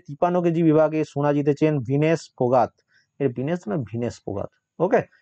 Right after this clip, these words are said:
পরবর্তী চলে আসি, অ্যাডভান্টেজ ইন্ডিয়া, the story of Indian tennis, এই বইটির লেখক কে? তো অ্যাডভান্টেজ ইন্ডিয়া, the story of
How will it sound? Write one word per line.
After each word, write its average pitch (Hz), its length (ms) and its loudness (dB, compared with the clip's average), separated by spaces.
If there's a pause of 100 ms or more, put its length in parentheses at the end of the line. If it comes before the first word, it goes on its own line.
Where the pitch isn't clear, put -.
(560)
পরবর্তী 180 400 2
চলে 190 220 6
আসি, 214 160 -4 (760)
অ্যাডভান্টেজ 202 640 2 (240)
ইন্ডিয়া, 170 360 4 (200)
the 165 100 4 (100)
story 175 420 2 (240)
of 170 80 2 (360)
Indian 190 380 2 (140)
tennis, 151 320 0 (220)
এই 185 60 6 (120)
বইটির 156 400 2
লেখক 131 340 0
কে? 107 100 -6 (160)
তো - 60 -4 (120)
অ্যাডভান্টেজ 165 580 0 (200)
ইন্ডিয়া, 156 340 4 (180)
the 147 160 0
story 160 400 2 (260)
of 139 80 4